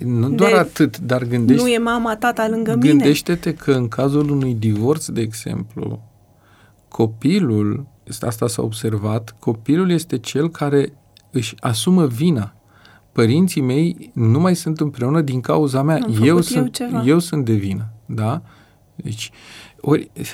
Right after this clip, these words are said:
Speaker 1: asta n-are cum să aibă o influență pozitivă. Un copil, un copil care se vede pe sine ca fiind potențial vinovat, potențială cauză pentru care unul dintre părinți a plecat,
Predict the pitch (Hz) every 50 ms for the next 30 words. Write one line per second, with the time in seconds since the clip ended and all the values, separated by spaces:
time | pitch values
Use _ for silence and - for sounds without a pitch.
0 | - - - - - - - 143 143 - 190 185 196 226 233 226 - - - 214
1 | 190 135 - - 117 120 113 117 117 113 117 113 107 110 - - 120 117 113 110
2 | 113 - - - 117 110 107 104 - - 110 110 104 - 139 135 131 127 - 135
3 | 123 - - 196 208 208 - - - - - - - - _ - 147 139 - 131
4 | 120 - 180 190 185 - - 151 143 147 139 - - - - - - - - 113
5 | 120 156 160 175 160 - - 123 113 - - 143 151 147 139 - 131 120 113 113
6 | - 117 123 135 131 - - - _ _ _ _ - _ _ _ _ _ - -
7 | 131 117 110 131 123 117 110 110 - 131 135 139 131 113 104 110 113 110 107 101
8 | 98 104 107 - - - - 120 113 - 117 113 107 107 - 123 135 139 143 123
9 | - - - 135 131 127 120 113 101 107 113 104 104 - _ _ - 113 113 110
10 | 120 113 110 - 117 117 113 107 110 110 - - - - - _ _ _ _ -
11 | - 127 135 151 175 180 165 139 127 131 120 113 117 113 110 110 110 107 101 101
12 | 101 104 - - - - - - _ _ - - - 113 110 113 120 110 - 104
13 | 98 - -